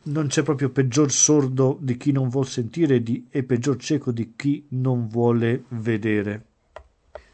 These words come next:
Nonostante questo miracolo, questo prodigio, non si arrendono, ma, eh, la, la perfidia cosa dice? "Non parliamone a nessuno di questa cosa." La moglie intanto rimproverava il marito, se la prendeva con i commercianti valdesi.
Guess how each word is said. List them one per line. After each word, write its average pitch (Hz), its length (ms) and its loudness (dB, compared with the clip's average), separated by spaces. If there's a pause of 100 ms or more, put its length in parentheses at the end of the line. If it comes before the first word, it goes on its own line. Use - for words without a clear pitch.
(100)
Nonostante 127 540 0
questo 123 340 -2
miracolo, 123 440 4
questo 123 260 -2
prodigio, 131 560 2
non 135 200 0
si 127 160 -2
arrendono, 120 480 2
ma, 131 300 0
eh, 135 320 -6 (180)
la, 123 240 2
la 110 140 -4
perfidia 139 440 0
cosa 123 200 2
dice? 120 360 2 (360)
"Non 156 220 0
parliamone 123 520 4
a - 20 4
nessuno 123 440 0
di 120 120 0
questa 123 340 0
cosa." 120 580 2 (640)
La 214 100 6
moglie 147 280 6
intanto 131 560 4
rimproverava 123 640 4
il 120 100 2
marito, 123 520 4
se 120 160 -6
la 117 100 0
prendeva 120 460 0
con 120 160 0
i 120 60 2
commercianti 120 760 0
valdesi. 123 720 4